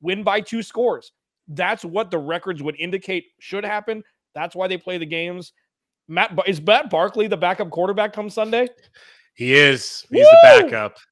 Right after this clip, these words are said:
Speaker 2: Yeah, I know a lot of Panther fans are mad that the Panthers would sign Matt Barkley and not Cam Newton, but considering that they're looking for him to back up,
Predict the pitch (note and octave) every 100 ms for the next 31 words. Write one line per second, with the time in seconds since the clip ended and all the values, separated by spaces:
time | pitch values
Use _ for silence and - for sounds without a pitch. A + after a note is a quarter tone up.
0 | _ _ _ A#2 C3 C3+ C3 C#3 C#3+ C3+
1 | C#3 D3 D3+ D3+ D3 C#3 C#3 C3+ C3 C3+
2 | C3 A#2+ B2+ A#2 B2+ C3 B2+ B2+ A2+ A#2+
3 | - C3+ C3+ C#3 C3 B2+ - C3 B2+ A#2+
4 | A#2 A#2+ - B2+ B2 C3+ A2+ A2 G2+ A2
5 | - A2 C3+ B2+ B2 A#2+ B2 A2 A#2+ A#2+
6 | A2+ A#2+ A2 - A#2+ A#2+ - B2 A2 _